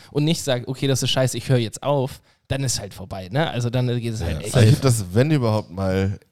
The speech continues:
Speaker 2: irgendwie abends im Bett oder morgens auf dem Klo oder so, dass ich mich da so
Speaker 1: Mhm.
Speaker 2: drin verliere, bis ich diese roten Stippen auf den Knien hab
Speaker 1: Oh
Speaker 2: von
Speaker 1: yeah.
Speaker 2: Ellenbogen.
Speaker 1: <laughs> Ja.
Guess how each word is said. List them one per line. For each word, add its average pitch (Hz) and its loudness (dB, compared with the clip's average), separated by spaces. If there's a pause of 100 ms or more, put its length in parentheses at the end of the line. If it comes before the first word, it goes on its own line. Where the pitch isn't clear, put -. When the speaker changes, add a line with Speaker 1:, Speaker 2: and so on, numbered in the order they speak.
Speaker 2:
irgendwie 92 -2
abends 92 -4
im 92 0
Bett 98 4
oder 87 2
morgens 87 0
auf 82 -2
dem 85 -8
Klo 95 0
oder 73 -4
so, 73 -6
dass 73 -6
ich 78 -4
mich 78 -4
da 78 -4
so 78 -4 (220)
Speaker 1:
Mhm. 131 -2
Speaker 2:
drin 90 0
verliere, 85 2
bis 82 -2
ich 85 -2
diese 85 0
roten 85 -2
Stippen 78 -4
auf 80 -4
den 82 -12
Knien 85 -4
hab 78 -4
Speaker 1:
Oh 135 -4
Speaker 2:
von 87 2
Speaker 1:
yeah. 85 0
Speaker 2:
Ellenbogen. 95 4
Speaker 1:
<laughs> - 8
Ja. - 4